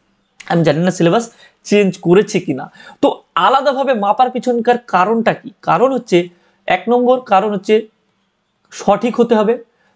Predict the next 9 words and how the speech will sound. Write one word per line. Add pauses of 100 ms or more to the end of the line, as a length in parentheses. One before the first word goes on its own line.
(160)
দুই
নম্বর
কারণ
হচ্ছে, (400)
আহ, (720)
তাড়াতাড়ি
হতে
হবে,
টাইম,